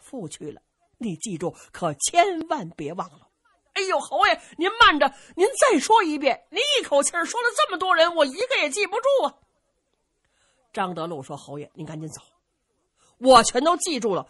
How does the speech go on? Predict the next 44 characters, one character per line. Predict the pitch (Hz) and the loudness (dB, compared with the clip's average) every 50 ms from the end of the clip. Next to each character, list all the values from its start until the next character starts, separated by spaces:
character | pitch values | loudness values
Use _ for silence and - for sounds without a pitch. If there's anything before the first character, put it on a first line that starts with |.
| _ _ _ | _ _ _
我 | - 180 165 170 139 _ | -8 -8 -8 -8 -10 _
告 | - 339 285 | -10 -10 -10
诉 | 175 - 156 | -12 -14 -16
朱 | 147 - 170 160 | -16 -14 -14 -16
三， | - - - - _ _ _ _ _ _ _ _ _ _ _ _ | -16 -18 -20 -20 _ _ _ _ _ _ _ _ _ _ _ _
我 | - 175 | -10 -10
问 | 156 165 156 147 | -8 -8 -10 -10
您， | 143 143 147 _ _ _ _ _ | -12 -14 -16 _ _ _ _ _
您 | 233 277 339 370 320 | 2 2 2 2 2
有 | 277 262 196 151 139 139 | 0 -2 -2 -2 -6 -12
没 | 135 147 202 277 | -8 -6 -4 -4
有 | 277 165 | -4 -6
盘 | 143 _ - - - - 160 214 240 | -8 _ -20 -20 -18 -16 -14 -12 -12
缠 | - - _ _ _ _ _ _ _ _ _ _ _ _ _ _ _ _ _ - - _ | -12 -14 _ _ _ _ _ _ _ _ _ _ _ _ _ _ _ _ _ -20 -20 _
？”“嗨， | - - - - _ _ 831 _ _ _ _ _ 508 427 359 _ _ _ _ _ _ _ _ _ _ _ _ _ _ _ | -18 -18 -18 -18 _ _ _ _ _ _ _ _ _ _ _ _ _ _ _ _ _ _ _ _ _ _ _ _ _ _
武 | _ 349 381 403 | _ 2 4 6
云 | 403 453 523 571 | 6 6 4 6
照 | - 523 427 370 | 8 8 8 8
能 | - 349 466 571 | 8 4 2 2
说 | - - 554 554 - | 4 4 4 4 6
什 | 330 294 | 4 2
么？ | 302 302 | 2 2
还 | 277 330 339 | 0 0 -2
真 | 330 - - 622 605 571 554 523 | -2 6 6 6 6 8 6 2
忘 | - 320 | 2 4
了 | 311 370 | 2 0
带 | 494 440 359 | 2 2 2
银 | 277 233 226 247 311 466 480 | 2 0 -2 -6 -8 -2 0
子 | 427 | 0
了。” | 285 202 - - _ _ _ _ _ _ _ _ _ _ _ _ _ _ _ _ _ | 0 0 -4 -12 _ _ _ _ _ _ _ _ _ _ _ _ _ _ _ _ _
为 | - 254 220 | -8 -8 -6
了 | 185 165 156 | -6 -8 -10
闯 | - - - 151 143 151 | -12 -14 -14 -14 -14 -14
重 | - - 220 240 | -14 -12 -12 -10
围， | 220 185 165 185 214 240 - _ _ _ _ _ _ _ | -8 -6 -6 -6 -8 -10 -14 _ _ _ _ _ _ _
自 | _ - 269 220 | _ -8 -8 -8
己 | 165 160 139 | -8 -10 -12
的 | 147 143 | -10 -12
夫 | 143 - - - - - 480 440 415 392 370 | -12 -14 -16 -18 -10 -6 -4 -2 -2 -2 -4
人 | 277 202 165 165 185 202 214 208 _ _ _ | -6 -8 -8 -8 -8 -10 -12 -12 _ _ _
自 | _ - 269 233 185 151 143 | _ -16 -14 -12 -12 -14 -14
刎 | 139 151 120 | -18 -20 -20
身 | - - - 185 175 175 | -20 -18 -16 -16 -14 -14
亡， | 151 123 143 151 165 | -14 -14 -14 -16 -16